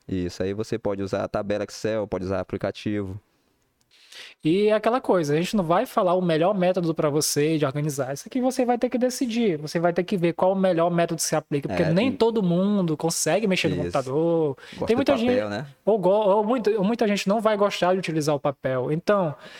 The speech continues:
Speaker 2: se você se dá melhor com papel, a gente utiliza o papel. Se você se dá melhor com planilhas, você utiliza planilha.
Speaker 1: É.
Speaker 2: Se você quer ter a, a maior versatilidade, você utiliza aplicativo de celular. Então, são vários tipos que você
Speaker 1: Tem que
Speaker 2: tem,
Speaker 1: fazer, né?
Speaker 2: mas o importante é fazer.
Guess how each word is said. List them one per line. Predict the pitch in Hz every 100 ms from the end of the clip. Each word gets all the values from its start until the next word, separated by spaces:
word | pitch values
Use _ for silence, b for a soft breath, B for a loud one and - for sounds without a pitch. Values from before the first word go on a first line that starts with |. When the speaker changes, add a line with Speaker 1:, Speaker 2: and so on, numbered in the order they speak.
| B
Speaker 2:
se | -
você | 226 269 247
se | 240
dá | 220
melhor | 269 208 208
com | 185
papel, | 165 - 196 220 139 131 160
a |
gente | 139 139
utiliza | - 156 147
o | 165
papel. | 214 196 139
Se | 135
você | 160 185
se | 190
dá | 190 220
melhor | 220 185
com | 185
planilhas, | 185 160 139 165 214 156 -
você | 147 -
utiliza | 147 156 151 180
planilha. | - 247 208 190 127 B 92
Speaker 1:
É. | B B
Speaker 2:
Se | -
você | 160 190 220 233
quer | 233 214 240 -
ter | 214 220 214
a, | 196 180 180
a | 156
maior | 165 196 214
versatilidade, | 214 - 202 196 185 143 147 190 190 160 151
você | 139 147
utiliza | 190 - 196 208
aplicativo | 190 196 185 202
de | 208
celular. | - 220 202 147
Então, | 151 - 247 170 _ B B B
são | - 190 175
vários | 180 214 339
tipos | - 233 226
que | -
você | 220 226
Speaker 1:
Tem | -
que |
Speaker 2:
tem, | 175 175
Speaker 1:
fazer, | 226 -
né? | 98 262
Speaker 2:
mas | 165 196
o |
importante | 277 190 156 220
é | 170
fazer. | 214 254 165